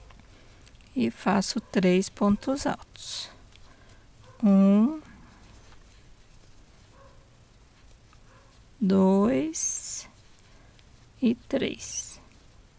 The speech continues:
Faço uma correntinha,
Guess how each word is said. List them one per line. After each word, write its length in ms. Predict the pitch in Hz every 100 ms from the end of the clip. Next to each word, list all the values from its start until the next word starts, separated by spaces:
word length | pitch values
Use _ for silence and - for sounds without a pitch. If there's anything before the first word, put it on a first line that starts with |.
| - - - - -
Faço 460 | - 233 196 - 247
uma 180 | 214 226
correntinha, 1040 | - 214 185 190 - - 190 196 233 330